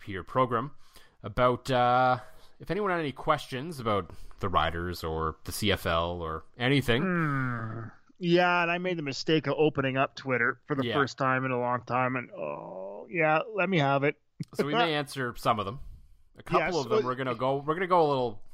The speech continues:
Speaker 1: different off the top here.
Speaker 2: Sure.
Speaker 1: Um, so there was an episode where, well, in the past, Mister Fraser has been one to use the term rube from time to time.
Speaker 2: Oh, okay.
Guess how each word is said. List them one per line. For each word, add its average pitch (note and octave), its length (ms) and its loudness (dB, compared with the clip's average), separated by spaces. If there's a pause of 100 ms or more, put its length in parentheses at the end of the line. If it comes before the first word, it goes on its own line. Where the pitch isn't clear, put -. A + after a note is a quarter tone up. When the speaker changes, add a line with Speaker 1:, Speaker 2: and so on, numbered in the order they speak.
Speaker 1:
different A#2+ 300 0
off G2+ 140 2
the A2 60 -8
top F2 300 -2
here. - 180 -12 (380)
Speaker 2:
Sure. C3+ 220 0 (760)
Speaker 1:
Um, C3 340 4
so D3+ 200 2
there D#3+ 80 2
was F3+ 180 0
an E3 80 0
episode C3 540 0
where, G#2+ 480 0 (420)
well, G2+ 300 0 (180)
in D#3+ 120 -4
the F3 60 -2
past, B2+ 520 -2 (180)
Mister A2+ 200 -10
Fraser G2+ 360 0
has G2 180 0
been G2+ 160 -6
one A2+ 180 0
to G#2 120 -6
use G2 220 0
the F2+ 80 -8
term F2+ 320 2 (120)
rube A#2 300 4 (560)
from B2 160 -8
time B2+ 240 0
to B2 60 -8
time. C3+ 240 2
Speaker 2:
Oh, F#3 300 4
okay. D#3+ 400 -2